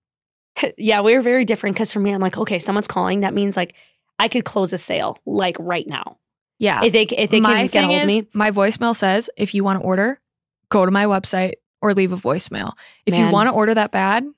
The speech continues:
Speaker 2: there's your instruction."
Speaker 1: <laughs>
Speaker 2: I, so I think it's different. Like, for me, that overwhelms me, but for you, it doesn't really.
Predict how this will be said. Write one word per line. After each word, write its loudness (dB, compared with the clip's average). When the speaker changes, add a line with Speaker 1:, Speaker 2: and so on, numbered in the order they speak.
Speaker 2:
there's 0
your 2
instruction." -4
Speaker 1:
<laughs> -4
Speaker 2:
I, 0
so 0
I 2
think -2
it's 0
different. 0
Like, -2
for 0
me, 2
that 0
overwhelms 0
me, 2
but -2
for -2
you, 2
it -2
doesn't -2
really. 0